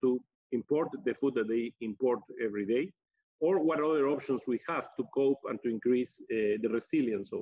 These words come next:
of this country. So this table is showing what is the level of financial assistance needed by each of the islands to try to see how we can work with multilateral organizations like the I M F to find solutions to, do, to this. And the I M F is opening several mechanisms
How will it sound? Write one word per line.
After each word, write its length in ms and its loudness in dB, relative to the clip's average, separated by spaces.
of 80 -4
this 160 -4
country. 260 -6
So 120 0
this 200 0
table 320 2
is 100 0
showing 400 0
what 160 2
is 100 0
the 80 4
level 320 4
of 80 2
financial 420 0
assistance 520 -2
needed 320 2
by 260 0
each 200 2
of 100 0
the 140 2
islands 360 -2
to 120 -2
try 160 0
to 180 -4
see 360 -2
how 240 0
we 100 0
can 260 -2
work 360 2
with 240 2
multilateral 480 0
organizations 520 0
like 160 0
the 100 0
I 160 2
M 120 2
F 180 -2
to 80 2
find 240 0
solutions 420 0
to, 100 0
do, 200 -2
to 60 4
this. 240 0
And 100 -2
the 80 2
I 60 0
M 120 2
F 140 -2
is 140 -4
opening 320 -2
several 320 0
mechanisms 640 -2